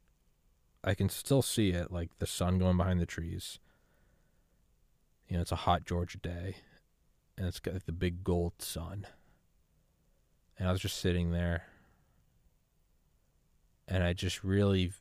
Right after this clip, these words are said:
had this feeling of, like, I am on a planet just circling the sun. And I just looked at it, and I went, "I have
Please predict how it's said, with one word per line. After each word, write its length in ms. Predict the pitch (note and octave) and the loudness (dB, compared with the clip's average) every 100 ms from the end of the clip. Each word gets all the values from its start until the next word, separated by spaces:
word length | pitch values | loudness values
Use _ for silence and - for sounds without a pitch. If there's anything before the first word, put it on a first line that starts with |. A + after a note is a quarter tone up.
| _ _ _ _ _ _ _ _ - _ - | _ _ _ _ _ _ _ _ -20 _ -18
had 340 | - F#2+ F2+ | -4 -2 -2
this 180 | F2 - | -2 -6
feeling 460 | - G2 F#2 F2 E2+ | -4 0 2 2 0
of, 160 | F2 | -4
like, 360 | F2 E2+ F#2 - _ _ _ _ _ _ _ _ - | -6 -6 -8 -12 _ _ _ _ _ _ _ _ -4
I 160 | F2+ | 0
am 220 | F2+ F#2 F#2 | 2 2 2
on 140 | F2 | 2
a 60 | E2+ | -2
planet 520 | - F2+ F2 E2+ - - - | -4 -2 -2 -4 -8 -16 -12
just 300 | - F2 - _ - | -6 -6 -8 _ -18
circling 680 | - - F2+ - E2+ F2 | -12 -2 -2 -2 -4 -4
the 80 | F2 | -4
sun. 380 | - E2 F#2+ G2 _ _ _ _ _ _ _ _ _ _ _ _ _ _ _ _ _ _ _ - | -6 -8 -8 -10 _ _ _ _ _ _ _ _ _ _ _ _ _ _ _ _ _ _ _ -6
And 80 | F2+ | -4
I 60 | |
just 240 | F#2 F2 - | -2 -4 -4
looked 220 | F2 - | -4 -2
at 180 | F2 F2 | -2 -2
it, 280 | F2 E2+ - - | -4 -6 -14 -6
and 160 | F#2 F2 | -4 -2
I 80 | |
went, 260 | E2+ E2+ D#2+ _ - | -2 -4 -6 _ -4
"I 160 | F#2 | 0
have 220 | G2 F2+ | 2 0